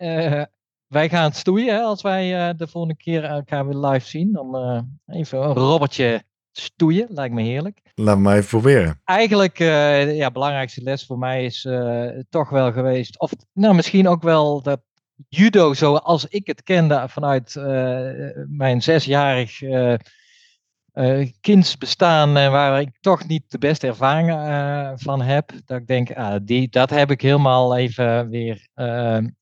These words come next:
Speaker 1: ja, dat beeld heb ik helemaal omgedraaid en, eh, nu gezien dat judo eigenlijk gewoon een hele goede,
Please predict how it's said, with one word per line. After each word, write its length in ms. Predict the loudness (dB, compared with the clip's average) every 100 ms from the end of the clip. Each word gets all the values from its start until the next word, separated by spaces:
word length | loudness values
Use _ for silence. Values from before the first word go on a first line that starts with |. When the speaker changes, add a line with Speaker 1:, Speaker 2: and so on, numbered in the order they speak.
| _ _
Speaker 1:
ja, 240 | -6 -6 -6 -8
dat 220 | 2 2
beeld 440 | 6 4 4 0 -20 _ _ _ _ _ -4
heb 200 | 0 0
ik 100 | 0
helemaal 600 | 0 4 4 4 4 0
omgedraaid 800 | 0 0 0 0 2 2 0
en, 340 | -6 -8 -4 -2
eh, 280 | 0 0 0
nu 220 | -2 0
gezien 320 | -2 0 0
dat 140 | 0
judo 180 | 2 2
eigenlijk 360 | 2 0 -4 -4
gewoon 220 | -2 0
een 160 | 0 -2
hele 300 | -4 -4 -6
goede, 300 | -4 -2